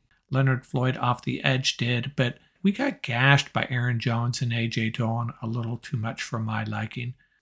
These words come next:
But this game, forget about these fearsome four keys. It really came down to the ability to move the ball consistently on offense. We should have been able to against a defense like the Packers,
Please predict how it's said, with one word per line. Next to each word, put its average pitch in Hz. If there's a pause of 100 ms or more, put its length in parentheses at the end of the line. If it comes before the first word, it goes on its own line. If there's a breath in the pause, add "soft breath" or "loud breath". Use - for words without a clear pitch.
(260 soft breath)
But 156
this 226
game, 139 (960)
forget 156
about 143
these 127
fearsome 135
four 123
keys. 127
It -
really 147
came 127
down 123 (340 soft breath)
to 139
the 123
ability 117
to 117
move 117
the -
ball 113
consistently 123
on 110
offense. 110
We 120 (200 soft breath)
should 160
have 196
been 214
able 180
to 156
against 135
a 139
defense 127
like 131
the -
Packers, 123